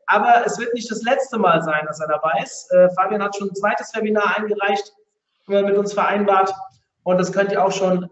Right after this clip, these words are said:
auf der Webseite sehen. Also, wenn euch das heute gefällt, solltet ihr euch direkt auch zum nächsten Thema anmelden. Fabian, die Bühne gehört dir. Du kannst dich vorstellen und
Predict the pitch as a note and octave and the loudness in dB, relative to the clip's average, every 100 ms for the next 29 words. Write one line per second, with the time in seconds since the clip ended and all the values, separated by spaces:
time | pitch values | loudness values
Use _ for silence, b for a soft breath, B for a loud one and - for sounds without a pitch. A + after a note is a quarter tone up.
0 | - E3 F#3 - F3+ F3+ F3+ F3 E3+ D#3+ | -6 -2 0 0 2 2 2 -2 -4 -4
1 | E3+ F3+ E3 D#3+ E3 D#3+ - - - E3 | -2 0 0 -4 -6 -8 -10 -20 -10 -2
2 | G#3 G3+ F#3 - F3+ F3 E3+ E3 E3+ E3 | 0 0 -4 -2 -2 -2 -6 -6 -8 -8
3 | D#3 - - - C#3+ D3+ D3+ D3 C#3+ - | -10 -12 -14 -16 -14 -14 -10 -8 -8 -10
4 | C#3 C#3+ - - C3+ - _ _ - F3 | -18 -18 -16 -18 -20 -20 _ _ -6 -2
5 | E3+ E3 - - F#3 G#3 F3+ D#3 D3+ - | 2 2 0 0 2 2 2 0 -2 -6
6 | - - B3+ A#3 F3 - - - _ _ | -2 2 4 4 2 0 -8 -18 _ _
7 | - F#3+ F3+ A#3 C#4 A3 F#3+ F#3 F3+ G3 | -8 -6 -4 -2 0 2 4 4 0 2
8 | C4 F4 - - - _ - F#3+ G#3+ - | 4 4 0 -8 -16 _ -6 0 0 0
9 | - - A#3 C4 C4 C4 C#4 C#4 - _ | -2 -2 -4 -4 -4 -2 -2 -6 -18 _
10 | _ _ G3 G#3+ G#3+ G#3+ G#3+ | _ _ 2 4 4 2 -4